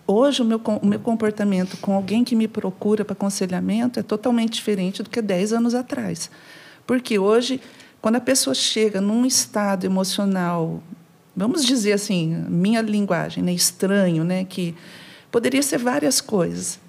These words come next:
mas eu tô ali acompanhando, tô sentando toda semana com a pessoa, tô vendo que não tá dando resultado, eu já, por mim, a primeira coisa que eu pergunto,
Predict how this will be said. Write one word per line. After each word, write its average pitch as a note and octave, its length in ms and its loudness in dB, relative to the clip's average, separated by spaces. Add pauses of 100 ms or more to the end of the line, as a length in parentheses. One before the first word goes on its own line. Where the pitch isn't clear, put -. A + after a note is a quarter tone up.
(140)
mas C4+ 160 2
eu D4+ 80 -2
tô E4 100 -2
ali E4 120 -2
acompanhando, C#4 680 0
tô A#3+ 140 -2
sentando C4 400 2
toda D#4+ 220 -2
semana B3 360 0
com A#3 120 -6
a - 20 -8
pessoa, G#3 560 -2 (580)
tô C4+ 140 0
vendo C#4+ 260 2
que C#4+ 120 0
não A#3 100 2
tá A3+ 140 -2
dando A3 220 0
resultado, G3+ 840 -2 (300)
eu D#4+ 220 4
já, A#3 240 0
por - 360 0
mim, A#3+ 340 2 (100)
a G#3 80 0
primeira C4+ 340 2
coisa A#3 240 0
que - 60 -4
eu - 40 -6
pergunto, A3+ 400 0